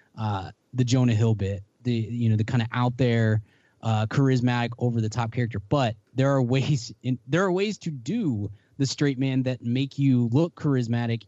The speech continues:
without, you know, this, um, boisterous outward charisma. You know what I mean? And we've seen that done time and time and time again. It's hard to do. You have to, to try, and you have to do it right. And, uh,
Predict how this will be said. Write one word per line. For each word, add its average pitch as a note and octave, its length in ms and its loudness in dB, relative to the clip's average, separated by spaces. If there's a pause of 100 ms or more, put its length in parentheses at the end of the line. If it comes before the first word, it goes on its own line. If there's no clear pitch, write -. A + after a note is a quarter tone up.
(140)
without, A#2+ 560 -2 (520)
you A#2+ 100 -4
know, G#2+ 140 2
this, A2 380 -6 (440)
um, G#2 460 -4 (320)
boisterous A#2 720 0 (120)
outward A2+ 680 0
charisma. G2+ 520 0
You A2+ 100 2
know B2 80 2
what B2 80 2
I B2 60 4
mean? B2 240 2
And A2+ 240 -2
we've A#2 160 -2
seen C#3+ 220 2
that C3+ 140 2
done C3 340 2
time B2+ 260 2
and A#2 100 0
time A#2+ 200 -2
and A#2 80 -4
time A#2+ 160 0
again. A2+ 280 0
It's D3+ 180 0
hard F#3 260 2
to D3 40 -2
do. C#3 400 2 (220)
You B2+ 140 2
have C3 320 -2
to, B2+ 120 -6 (320)
to A#2+ 80 -8
try, G#2+ 520 -2
and A#2+ 100 -2
you A#2+ 80 2
have B2 160 -2
to B2 80 -4
do A#2 140 2
it - 20 0
right. A#2 320 0 (320)
And, A2 240 2
uh, G#2+ 200 0